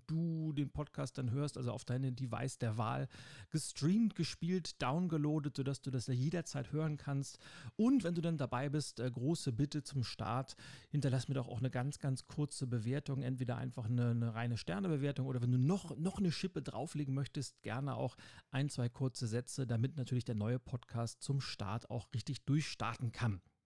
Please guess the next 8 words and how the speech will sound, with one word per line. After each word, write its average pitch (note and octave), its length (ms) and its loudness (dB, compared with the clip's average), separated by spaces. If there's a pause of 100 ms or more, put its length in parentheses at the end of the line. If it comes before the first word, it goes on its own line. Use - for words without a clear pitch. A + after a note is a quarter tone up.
(100)
Tja, A3+ 180 0
und B2+ 320 2 (600)
deshalb E3 340 0
will F3 140 2
ich F3 120 -4
heute E3 240 0
auch, C3+ 320 -2
äh, C3 880 2